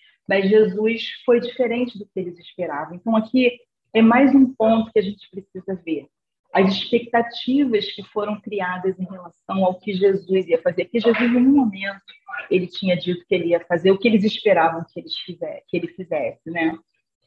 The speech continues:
E aí, no vinte e dois, diz assim: algumas das mulheres, eles continuam contando, eles estão contando tudo pra Jesus. Jesus perguntou, inclusive, pra eles o que que estavam dizendo, que Jesus queria saber o que tava no coração deles, né?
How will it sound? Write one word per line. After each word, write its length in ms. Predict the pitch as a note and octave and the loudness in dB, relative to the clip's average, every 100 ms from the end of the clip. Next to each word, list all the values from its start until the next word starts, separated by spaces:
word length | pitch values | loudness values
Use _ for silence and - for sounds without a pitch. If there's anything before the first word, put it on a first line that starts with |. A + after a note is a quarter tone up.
| _ _ _ _ _ _ | _ _ _ _ _ _
E 100 | B3+ G3+ | 2 6
aí, 140 | G#3 | 8
no 120 | G#3+ | 6
vinte 220 | G#3+ A3+ | 6 4
e 40 | A3 | 2
dois, 280 | G3 G#3 G3+ | 2 2 2
diz 140 | G3 | 0
assim: 480 | A3 - - D#3+ D3 _ _ _ | -2 -2 -8 -8 -8 _ _ _
algumas 600 | - G3+ G3+ A3+ B3+ A#3+ | 0 0 2 2 2 2
das 180 | G#3+ F#3 | 0 0
mulheres, 560 | G3+ G3+ F#3 G3 G#3 F#3 | -2 0 2 2 0 -4
eles 220 | F#3 - | -6 -8
continuam 540 | G3+ G3 G#3 G3 G3+ | -14 -12 -10 -10 -10
contando, 520 | G#3+ G#3+ G#3+ G#3+ A3 | -6 -6 -2 2 4
eles 140 | A3 G#3+ | 4 4
estão 180 | - C#4+ | 2 4
contando 380 | D4 D4 D4+ D4 | 6 6 4 6
tudo 240 | F#4+ G4 | 2 2
pra 140 | G4+ | 4
Jesus. 480 | F4 F4+ B3+ E3+ - - - - _ _ | 4 4 4 0 -4 -14 -16 -16 _ _
Jesus 360 | F3+ G#3 A#3 B3+ | 4 4 6 2
perguntou, 680 | - C#4+ D#4 D#4+ D4 C#4+ D4+ | 4 6 8 8 6 6 6
inclusive, 560 | D#4 D4 B3+ C4 C4 | 6 4 4 6 4
pra 180 | C4 A#3 | 4 2
eles 240 | G#3 G#3+ | 4 4
o 160 | C4+ D#4 - | 2 -2 4
que 340 | F#4 F#4 F#4 _ _ | 4 6 2 _ _
que 80 | - | -2
estavam 320 | - A#3 A3+ | 2 2 2
dizendo, 380 | A3 A3 F3 D#3+ | -2 -4 -8 -12
que 80 | - | -4
Jesus 340 | G3+ G#3 G#3+ | -2 -2 -4
queria 240 | - A#3+ B3+ | -4 -2 0
saber 320 | C#4+ A3 B3+ | -4 0 0
o 80 | C#4+ | 0
que 60 | |
tava 180 | - F#3+ | -2 -6
no 140 | F#3 - | -6 -8
coração 440 | F3+ F3 - F3+ | -8 -8 -10 -14
deles, 340 | D#3+ D#3+ D#3+ D#3+ | -10 -12 -10 -8
né? 280 | E3+ F#3 | -4 -4